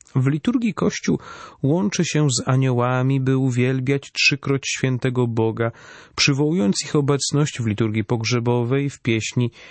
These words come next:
In Paradisum Deducta Te Angeli,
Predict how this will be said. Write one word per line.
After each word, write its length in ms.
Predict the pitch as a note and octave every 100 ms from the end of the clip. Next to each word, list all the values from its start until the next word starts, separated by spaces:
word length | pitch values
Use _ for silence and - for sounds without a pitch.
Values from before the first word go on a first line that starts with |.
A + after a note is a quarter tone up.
| - - _
In 200 | C3 B2+
Paradisum 1080 | B2 C3 C3 B2 C3+ C3 C3 C#3 C#3+ D3+ D3+ A#3+ A3
Deducta 840 | B2+ C3 B2+ C3 - - B2 B2 - -
Te 240 | C3 C3
Angeli, 640 | B2 A#2+ B2+ B2+ B2+ C#3+